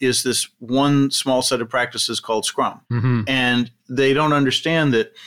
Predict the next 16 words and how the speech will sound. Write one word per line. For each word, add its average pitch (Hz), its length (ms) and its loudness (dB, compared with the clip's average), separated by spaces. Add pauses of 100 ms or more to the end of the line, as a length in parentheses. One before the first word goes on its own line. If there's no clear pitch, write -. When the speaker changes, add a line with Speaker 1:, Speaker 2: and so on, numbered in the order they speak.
(300)
Speaker 1:
you 139 100 2
know, 117 140 0
Scrum 165 500 0
is 135 280 0
a 127 160 -2
set 147 340 0
of 120 180 -4
lightweight 131 760 0 (360)
management 131 640 0
practices 117 880 -2
for 127 200 -4
a 123 120 0
team 123 440 2
in 117 100 -4
a 110 40 -4
particular 123 840 -2